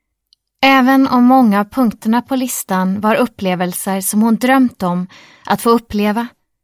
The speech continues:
så kändes det ändå som att de var flera mil från att kunna utföras.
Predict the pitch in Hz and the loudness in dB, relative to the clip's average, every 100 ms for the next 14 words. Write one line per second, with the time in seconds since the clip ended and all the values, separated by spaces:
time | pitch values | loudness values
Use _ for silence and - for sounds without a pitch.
0 | _ _ - 214 202 226 214 196 - 220 | _ _ -6 -4 0 2 2 -2 -2 0
1 | 214 196 220 - 196 185 - 185 202 - | 0 0 -2 -4 -2 -2 -2 -2 -2 -2
2 | 254 254 214 208 233 196 185 - 185 190 | -2 0 2 2 2 0 -6 -8 -6 -6
3 | - - _ 214 190 190 208 190 - 175 | -10 -20 _ -4 -2 -2 -4 -8 -8 -6
4 | 185 190 - | -6 -10 -18